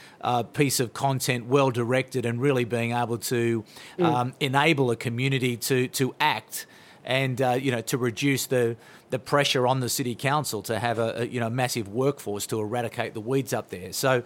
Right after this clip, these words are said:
Speaker 1: just in
Speaker 2: Mm.
Speaker 1: terms of other, uh, initiatives and, and probably over the next, you know, twelve to eighteen months, where do you see,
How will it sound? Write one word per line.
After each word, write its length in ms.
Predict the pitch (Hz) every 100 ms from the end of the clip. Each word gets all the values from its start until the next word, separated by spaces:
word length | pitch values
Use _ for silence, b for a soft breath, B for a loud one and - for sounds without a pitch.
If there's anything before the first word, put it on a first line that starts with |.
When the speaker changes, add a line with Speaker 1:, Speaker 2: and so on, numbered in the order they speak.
| B B B
Speaker 1:
just 220 | B 330 320
in 80 |
Speaker 2:
Mm. 80 | 220
Speaker 1:
terms 280 | 208 233 170
of 200 | 190 143 -
other, 380 | 185 202 180 110 147
uh, 100 | 151
initiatives 720 | 160 147 165 - 185 190 175 170
and, 240 | 151 151
and 220 | - 156
probably 460 | - 214 180 160 156
over 180 | 151 139
the 140 | 135
next, 520 | 143 156 - - - -
you 100 | 151
know, 140 | 143
twelve 400 | 139 - 165 165
to 160 | - 143
eighteen 320 | 147 151 147
months, 260 | 160 202 -
where 180 | 262 269
do 80 |
you 280 | 190 156 175
see, 440 | 147 - 139 101